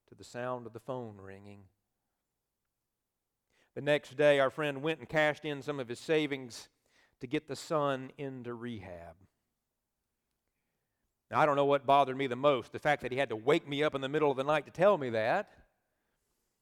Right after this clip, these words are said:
or the fact that he'd be willing to surrender part of his own retirement to get the kid some help.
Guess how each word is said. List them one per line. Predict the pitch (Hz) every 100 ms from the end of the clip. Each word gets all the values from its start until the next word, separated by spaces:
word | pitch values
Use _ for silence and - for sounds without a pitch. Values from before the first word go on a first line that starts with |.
| _ _ _ _ _ _ _ _ _ _ _ _ _ -
or |
the | 151
fact | 120 160 139
that | 117
he'd | 156
be | 139
willing | 135 156 147 127
to | 117
surrender | - 123 156 120
part | 139 143
of | 127
his | 113
own | 131 139
retirement | 110 - - 160 131 110 104 - _ _ _ _ _ _
to |
get | 117 131
the | 113
kid | - 127
some | 123 113 -
help. | 98 -